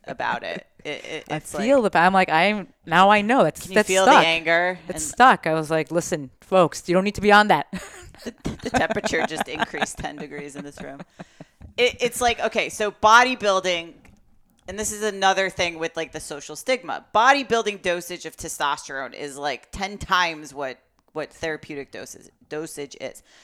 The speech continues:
Speaker 1: So therapeutic dosage is anywhere from the low end of fifty milligrams to the high end of, like, two hundred fifty.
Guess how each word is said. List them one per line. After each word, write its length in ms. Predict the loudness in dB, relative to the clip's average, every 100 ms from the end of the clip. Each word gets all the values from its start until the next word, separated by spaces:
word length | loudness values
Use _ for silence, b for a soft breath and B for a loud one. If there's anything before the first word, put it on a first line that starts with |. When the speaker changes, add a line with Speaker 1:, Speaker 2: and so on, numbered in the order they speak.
| b
Speaker 1:
So 180 | -8 -8
therapeutic 560 | -2 -2 -2 -4 -8 -6
dosage 460 | -6 -6 -12 -12 -14
is 180 | -12 -4
anywhere 380 | -4 -2 -2 -2
from 160 | -4
the 120 | -12 -4
low 260 | 0 0
end 120 | -2
of 80 | -6
fifty 300 | -10 -12 -12
milligrams 540 | -10 -10 -8 -10 -12 -16
to 100 | -12
the 80 | -4
high 200 | -4 -4
end 120 | -6
of, 120 | -8
like, 180 | -12 -12
two 160 | -16 -12
hundred 300 | -12 -14 -16
fifty. 380 | -18 -16 -20